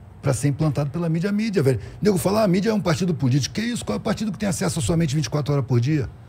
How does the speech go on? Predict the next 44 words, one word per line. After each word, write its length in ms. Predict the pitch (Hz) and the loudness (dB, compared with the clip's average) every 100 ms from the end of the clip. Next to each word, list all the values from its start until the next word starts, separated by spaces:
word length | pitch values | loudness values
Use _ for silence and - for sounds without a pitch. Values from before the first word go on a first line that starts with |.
| - - - | -20 -20 -8
A 80 | 160 | -2
mídia 160 | 202 220 | 0 0
é 20 | |
muito 240 | 226 269 | 0 2
mais 200 | 226 196 202 | 4 4 4
do 40 | |
que 60 | 151 | 2
um 60 | |
partido 320 | 113 104 98 | 2 0 -2
político. 480 | 85 90 82 71 - - - - - - - - - - | -4 -4 -4 -8 -12 -20 -20 -20 -20 -20 -20 -20 -20 -8
A 60 | 104 | -2
mídia 200 | 117 180 | 0 2
é 20 | |
um 40 | 226 | 2
manipulador 520 | 240 233 240 226 240 | 0 -2 -4 -2 -2
mental. 500 | 240 - 123 143 117 - - - - - | -2 0 0 0 -4 -10 -18 -20 -20 -8
É 60 | - | 0
um 80 | 156 | 0
condicionador. 840 | - 202 - 214 226 151 156 139 - - - - - - | 2 0 2 0 2 2 2 2 -4 -14 -18 -20 -8 0
É 80 | |
um 80 | 151 | 2
criador 340 | 170 175 151 175 | 4 2 4 4
de 60 | |
valores. 640 | 180 208 196 214 131 - - - - - - - - - - - | 2 0 0 0 -2 -6 -12 -18 -20 -20 -20 -20 -20 -20 -20 -10
Você 280 | - 131 160 | 0 2 2
se 80 | - | 2
sente 240 | 160 156 | 2 4
um 60 | 190 | 4
merda 300 | 170 175 185 | 4 4 2
porque 160 | - 220 | -2 0
sua 140 | 220 | 2
roupa 180 | 185 220 | 2 2
não 100 | 214 | 0
é 40 | |
de 80 | 208 | 0
marca, 320 | 185 185 165 | 0 0 -2
não 80 | 185 | -2
é 40 | |
porque 140 | 170 202 | -4 -2
você 200 | 196 185 | -2 -2
é 20 | |
um 60 | 175 | -2
cara 220 | 160 139 | 0 2
ruim. 280 | 120 135 | 2 2